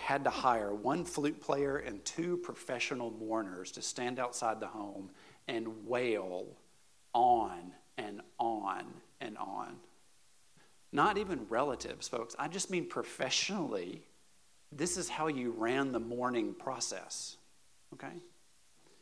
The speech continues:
So Jesus comes to the leader's house. He sees flute players,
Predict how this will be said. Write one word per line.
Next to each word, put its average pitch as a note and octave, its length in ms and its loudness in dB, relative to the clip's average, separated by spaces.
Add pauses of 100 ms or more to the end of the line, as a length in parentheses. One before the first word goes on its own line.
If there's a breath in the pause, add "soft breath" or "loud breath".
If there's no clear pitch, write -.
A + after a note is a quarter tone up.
(640 soft breath)
So D3 340 6 (180)
Jesus C#3+ 460 6
comes E3 320 4
to D#3 100 6
the B2+ 60 4
leader's A#2+ 320 6
house. A#2+ 380 6
He - 160 2
sees B2 440 4
flute C#3+ 640 4
players, D#3 800 6